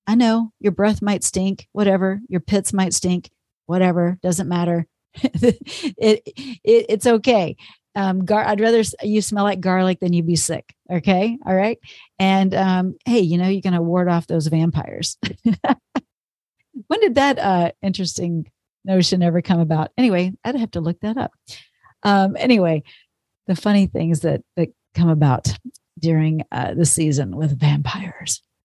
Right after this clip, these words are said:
Anyway, speaking of vampires, energy vampires, keep those away from you. That's right. During this time of year, if you are, uh, dealing with people that are stressful, that are just sucking you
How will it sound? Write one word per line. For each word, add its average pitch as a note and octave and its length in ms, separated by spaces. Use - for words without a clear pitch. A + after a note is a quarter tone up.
Anyway, F#3 520
speaking F#4+ 260
of E3 100
vampires, D#3+ 800
energy G#3 640
vampires, D#3+ 960
keep D#4+ 260
those D4 440
away A3 380
from G#3 260
you. A3+ 460
That's A3+ 220
right. B3 260
During A#3 240
this C4+ 140
time A#3+ 220
of G#3 120
year, G3+ 320
if G3 220
you A3 220
are, A#3+ 420
uh, F3+ 180
dealing G#3 380
with G3 180
people F#3 340
that D#3+ 220
are D#3 260
stressful, - 1200
that E3+ 200
are F3 120
just - 420
sucking G3+ 560
you E3+ 400